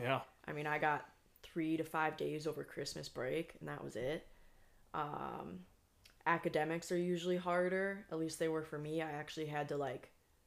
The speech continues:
Speaker 2: put in a lot of
Speaker 1: <laughs>
Speaker 2: studying. I mean, high school I could get away with
Speaker 1: Minimal
Speaker 2: doing,
Speaker 1: effort.
Speaker 2: doing well, yeah, and still
Speaker 1: Yeah.
Speaker 2: did well. But Wofford, I mean, with the amount of time you're putting in with your athletics, I mean, it's a job. Like,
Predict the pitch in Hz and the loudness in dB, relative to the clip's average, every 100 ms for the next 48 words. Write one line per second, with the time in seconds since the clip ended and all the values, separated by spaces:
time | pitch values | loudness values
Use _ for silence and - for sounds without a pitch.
0 | _ _ _ - 170 147 151 151 151 147 | _ _ _ -2 2 2 0 -4 -4 -2
1 | 143 139 139 139 - 156 139 160 175 196 | -2 -2 -2 -2 -2 0 2 4 4 2
2 | 202 220 - - 156 151 151 151 - - | 0 -6 -14 -10 -8 -6 -6 -8 -10 0
3 | 170 170 190 180 - 180 180 170 160 151 | 2 4 6 6 6 6 6 8 6 4
4 | 151 147 139 - - _ - _ _ _ | 4 2 0 -4 -16 _ -20 _ _ _
5 | - 156 156 143 139 139 220 214 214 202 | 4 8 10 10 8 6 8 10 10 8
6 | 185 156 156 165 180 156 143 143 156 - | 8 8 6 4 4 4 4 -2 -6 -2
7 | 175 160 147 135 123 - - _ 180 180 | 2 4 4 2 0 -8 -20 _ 2 4
8 | 156 156 156 151 139 - - 151 160 170 | 6 6 6 4 2 0 -4 2 4 4
9 | 185 180 160 156 156 147 151 151 147 151 | 4 4 2 0 -2 -4 -2 -2 -2 -4
10 | 147 135 151 151 - 147 143 139 139 143 | -4 -4 -4 -4 -4 -2 -2 -4 -6 -8
11 | 147 _ _ _ - 160 156 147 147 - | -12 _ _ _ 0 0 2 0 0 -2
12 | 156 156 165 - 160 156 156 151 - 92 | 2 2 2 0 -2 -2 -4 -4 -2 0
13 | 85 - - - | -2 -4 -6 -6